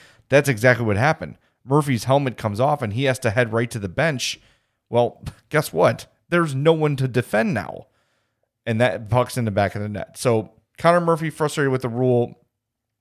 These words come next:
and maybe the interpretation of the rule is the better thing to say, 'cause I've seen a lot of guys this year lose their helmets and, and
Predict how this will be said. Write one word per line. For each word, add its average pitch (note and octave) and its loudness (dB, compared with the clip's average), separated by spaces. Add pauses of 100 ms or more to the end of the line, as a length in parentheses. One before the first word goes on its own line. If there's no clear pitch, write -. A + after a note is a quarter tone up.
(120)
and C3 0
maybe D3 4
the C3 0
interpretation B2 -6
of F#2+ -6
the F#2+ -6
rule F#2+ -4 (540)
is A#2+ 0
the A2 2
better A2 4
thing G#2 -4
to F#2+ -2
say, G#2+ -2
'cause G#2+ -6
I've F3 0
seen C#4 -8
a A3 0
lot D3 4
of C3 -2
guys A2+ 2
this G#2+ -4
year G#2+ 0
lose A2 -2
their F#2+ -2
helmets G#2 0
and, F#2+ -6
and G#2 -8